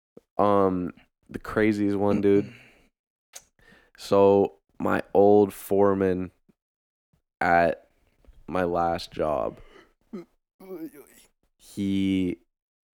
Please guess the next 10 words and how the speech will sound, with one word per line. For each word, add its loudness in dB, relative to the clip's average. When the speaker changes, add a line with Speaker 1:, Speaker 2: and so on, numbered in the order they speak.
Speaker 1:
was -8
a -14
field -8
mechanic, -10
and -12
he -10
was -8
from -8
Nicaragua. -6
Speaker 2:
Nicaragua? -8